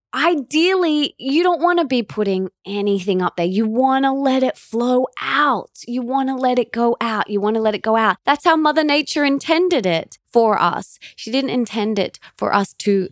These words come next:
clog it with something. However, I know that there are times where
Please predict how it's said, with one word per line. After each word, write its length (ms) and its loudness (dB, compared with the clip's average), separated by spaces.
clog 360 0
it 140 -2
with 160 -2
something. 540 -2
However, 760 2
I 180 2
know 480 2
that 400 0
there 180 -2
are 120 0
times 680 0
where 540 2